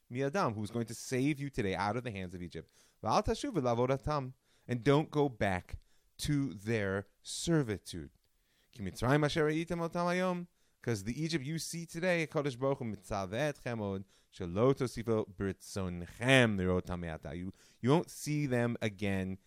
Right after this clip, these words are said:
of your own free will. And he goes on to point out that there's a similar dynamic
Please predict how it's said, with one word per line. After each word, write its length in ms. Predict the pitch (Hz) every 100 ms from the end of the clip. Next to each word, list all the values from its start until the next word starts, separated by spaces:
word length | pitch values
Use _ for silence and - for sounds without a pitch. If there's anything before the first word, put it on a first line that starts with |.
| _ _ _
of 220 | 117 113
your 180 | 98 104
own 380 | 104 95 92 90
free 400 | - - 92 87
will. 460 | 82 82 80 73 - _ _ _
And 140 | 135
he 60 | 170
goes 280 | 170 185 180
on 460 | 165 180 156 151 160 _ _ _ -
to 80 | -
point 320 | - 139 123
out 300 | 160 156 117
that 200 | 127 127
there's 160 | 127 123
a 60 |
similar 500 | 127 - 214 220 135
dynamic 680 | 110 107 95 85 85 87 -